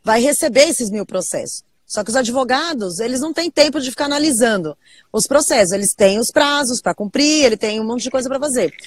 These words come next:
Então, o correspondente que faz a auditoria, ele analisa que pé que tá essa base que tá chegando pro novo escritório. E sinaliza prazo, sinaliza audiência, sinaliza prazo pra pagamento de condenação, pra não tomar bloqueio.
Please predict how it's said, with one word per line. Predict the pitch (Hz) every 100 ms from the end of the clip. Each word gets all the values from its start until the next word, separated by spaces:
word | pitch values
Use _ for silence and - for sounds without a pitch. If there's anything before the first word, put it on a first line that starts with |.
| - -
Então, | 220 214 311 330
o |
correspondente | 262 254 254 - 240 254 349 -
que | 247 240
faz | 226 208
a | 185
auditoria, | 170 156 170 160 262 233 147 _ _ 196
ele | 233
analisa | 262 277 285 240 277 311 240
que | - 311
pé | - 311 403
que | 311
tá | - 247 254 294 _ _ -
essa | 214 294 240
base | 220 285 285 214
que | 196
tá | 202
chegando | 175 208 196 190
pro | 185 196
novo | 180
escritório. | 180 180 170 170 135 127 - - -
E | 226
sinaliza | - 311 370 339 349 220 190
prazo, | 240 262 262 226 247
sinaliza | - 220 214 202
audiência, | 202 165 202 233 247 - 226 220
sinaliza | 233 220 214 233 185 196 - - -
prazo | 220 214 196
pra | 202
pagamento | 208 196 196 185
de | -
condenação, | 196 180 170 - 233 254 240
pra | 202
não | 180
tomar | 180 175
bloqueio. | 160 160 208 220 247 254